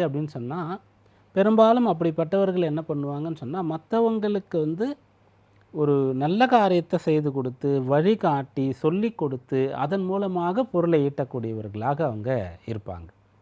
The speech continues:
குருவாக இருந்து அவங்க வந்து தன்னுடைய வாழ்க்கையை நடத்தக்கூடியவர்களாக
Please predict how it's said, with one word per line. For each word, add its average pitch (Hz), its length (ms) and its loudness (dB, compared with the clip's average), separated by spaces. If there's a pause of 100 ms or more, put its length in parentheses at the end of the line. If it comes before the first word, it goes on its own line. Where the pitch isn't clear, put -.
(600)
குருவாக 185 560 6 (120)
இருந்து 196 500 2 (100)
அவங்க 170 280 2
வந்து 208 220 -4
தன்னுடைய 151 300 -2
வாழ்க்கையை 160 460 0
நடத்தக்கூடியவர்களாக 117 1120 -6